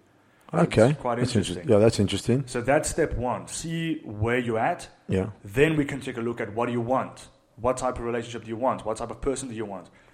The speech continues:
Speaker 2: Then we
Speaker 1: Is
Speaker 2: try
Speaker 1: there,
Speaker 2: and
Speaker 1: and I'm, I'm interrupting you a bit, but isn't, is there a normal? Is there, like, just, like, a normal, like, line? Like, it sounds, sounds, <laughs>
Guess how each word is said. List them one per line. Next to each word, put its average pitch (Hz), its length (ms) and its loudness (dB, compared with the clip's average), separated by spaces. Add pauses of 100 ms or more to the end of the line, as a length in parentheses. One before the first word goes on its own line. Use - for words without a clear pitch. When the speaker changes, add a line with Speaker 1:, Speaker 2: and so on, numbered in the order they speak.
(180)
Speaker 2:
Then 123 200 -2
we 120 100 -2
Speaker 1:
Is 196 120 6
Speaker 2:
try - 80 0
Speaker 1:
there, 254 200 8 (1080)
Speaker 2:
and 117 240 8 (100)
Speaker 1:
and 92 200 0
I'm, 98 120 2 (140)
I'm 101 160 0
interrupting 107 360 6
you 95 100 8
a 87 40 4
bit, - 220 -2
but - 180 -4
isn't, 262 340 0
is 175 140 8
there 208 180 12
a 143 40 12
normal? 123 440 10 (680)
Is 165 100 4
there, 202 120 8
like, 165 220 12
just, 165 160 4
like, 160 140 8
a 131 40 12
normal, 123 760 12 (840)
like, 110 200 4
line? 110 340 10
Like, 92 160 2 (480)
it - 60 2
sounds, 120 280 6
sounds, 113 500 10
<laughs> 180 240 2